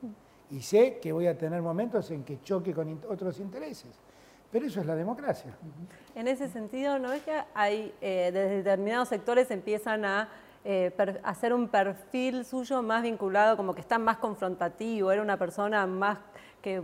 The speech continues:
Speaker 2: eh, está, buscaba el consenso y ahora está como más confrontativo? ¿Tiene ca-, capaz que ver con esto de que sienten que se van a afectar algunos intereses y están como
Speaker 1: Pero yo, pero yo no, yo, yo no siento,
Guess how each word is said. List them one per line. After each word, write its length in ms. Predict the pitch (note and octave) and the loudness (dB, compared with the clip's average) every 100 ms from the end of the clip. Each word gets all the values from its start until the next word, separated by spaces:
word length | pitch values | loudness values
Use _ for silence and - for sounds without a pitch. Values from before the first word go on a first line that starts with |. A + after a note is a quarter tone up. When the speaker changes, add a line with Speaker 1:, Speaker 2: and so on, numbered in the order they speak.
| - | -2
Speaker 2:
eh, 140 | F#3 | -2
está, 160 | E3+ G3 | 0 0
buscaba 340 | F#3 F3+ G#3+ | -2 4 4
el 80 | A3 | 4
consenso 500 | G3+ G3 G3+ A3 A3 | 2 -2 0 -2 0
y 80 | G#3 | 2
ahora 160 | F#3+ G3 | 2 2
está 220 | G3 F#3+ | 2 2
como 220 | F#3+ F3+ | 2 -2
más 180 | F3+ F#3 | -4 -6
confrontativo? 680 | - F#3+ F#3 E3+ F3 G3+ G3 | -4 -4 -4 -4 -2 2 2
¿Tiene 240 | A3 A3 | 4 2
ca-, 220 | G3+ F#3+ - - | 4 4 2 -4
capaz 260 | E3+ G3+ | -2 -2
que 100 | - | -2
ver 120 | G3 G3 | -2 -2
con 140 | G3 | -4
esto 220 | G3+ A#3 | -2 0
de 120 | A3+ F#3+ | 0 0
que 160 | F3 - - - | -2 -4 -20 -6
sienten 300 | G3+ G3+ G3+ | -2 0 0
que 80 | F3+ | 0
se 140 | F3+ | -2
van 240 | E3 G3 G3+ | 2 4 4
a 80 | F#3+ | 0
afectar 500 | F#3 - F3 F#3+ G3 | -2 -4 -4 2 4
algunos 400 | G3 G3 G3+ G3 | 4 2 0 -2
intereses 640 | F#3+ F#3+ G3 G3+ A3+ G#3+ | -2 0 0 0 -2 -2
y 160 | F3+ E3 | -2 -2
están 460 | D#3+ F3 F3+ F#3+ | -2 -2 0 0
como 460 | F#3 E3+ E3+ E3 D#3 - - - | 0 0 -2 -4 -6 -14 -20 -10
Speaker 1:
Pero 160 | G3+ F3+ | -2 2
yo, 340 | F#3 C#4 C#4 C#4 | 10 10 10 4
pero 180 | G#3 G3+ | 0 0
yo 160 | A3+ | 0
no, 420 | C4+ C4 A3+ A3+ A#3 | -2 0 0 -2 -4
yo, 260 | G3+ A#3 - - - G3+ - | -2 -2 -6 -20 -20 -16 -4
yo 120 | B3+ | -2
no 100 | C#4 | -2
siento, 500 | - C#4+ C#4 G#3 | -4 -6 -2 0